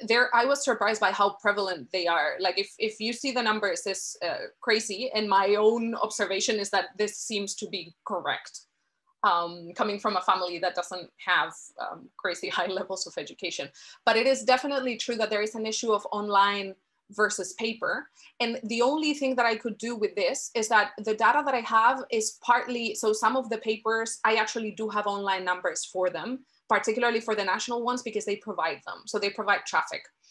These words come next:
So I actually double checked that the numbers made sense. So I conducted a robustness check only using the national shares to see if the shares came up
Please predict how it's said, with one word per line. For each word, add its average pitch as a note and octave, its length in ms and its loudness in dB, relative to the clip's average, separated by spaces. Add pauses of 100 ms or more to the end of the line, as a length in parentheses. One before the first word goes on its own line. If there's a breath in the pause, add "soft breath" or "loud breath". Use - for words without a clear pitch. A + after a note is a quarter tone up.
(280 loud breath)
So G#3+ 400 6
I G#3+ 160 4
actually A#3 480 0
double G#3+ 320 4
checked G#3 360 -4
that F#3+ 140 -2
the - 100 -2
numbers F#3+ 580 -4 (180)
made F#3+ 220 -2
sense. D#3+ 260 -2
So E3+ 100 0
I F#3+ 140 2 (220)
conducted G3+ 440 0
a G3+ 80 4
robustness F#3 560 0
check F#3 220 -2 (100)
only G#3+ 300 2
using F#3+ 640 -4 (140)
the F#3+ 80 0
national F3+ 540 -2
shares G3+ 480 0
to G3 60 -8
see F#3 460 -6
if G3 180 -2
the F#3 80 0
shares F#3+ 440 0
came F#3+ 200 -4
up - 180 0